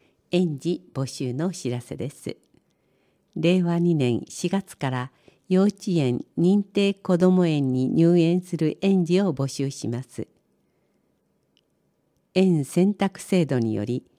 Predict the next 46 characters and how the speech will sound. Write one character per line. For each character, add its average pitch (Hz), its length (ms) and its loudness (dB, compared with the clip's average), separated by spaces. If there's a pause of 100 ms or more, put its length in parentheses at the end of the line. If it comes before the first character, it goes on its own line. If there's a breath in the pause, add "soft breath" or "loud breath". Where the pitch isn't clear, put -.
(440)
通 202 260 0
園 214 220 0
区 - 180 -4
域 170 340 -4
の 117 260 -4 (200)
幼 160 160 4
稚 180 100 0 (140)
園 151 240 2
よ 151 120 2
り 127 140 -2
も 120 240 -4 (420 soft breath)
自 160 180 -4
宅 - 280 -2
か 151 160 -4
ら 143 200 -6 (200)
明 165 280 -2
ら 214 140 2
か 165 140 -2
に 147 120 0
近 - 340 -4
い 180 120 0
幼 170 120 2
稚 175 200 -2
園 165 240 2
が 160 120 -4
あ 160 40 -4
る 160 120 -2
場 156 180 -2
合 156 180 -2
は、 165 220 -4 (360 soft breath)
ど 165 140 4
ち 175 140 0
ら 175 140 0
か 147 220 0
を 135 140 0
選 190 320 0
択 196 240 -6
す - 140 -6
る 180 100 0
こ 180 100 -4
と 175 140 -2
が 220 140 -2
で 151 100 -2
き - 180 -10
ま 104 140 -6
す。 - 240 -12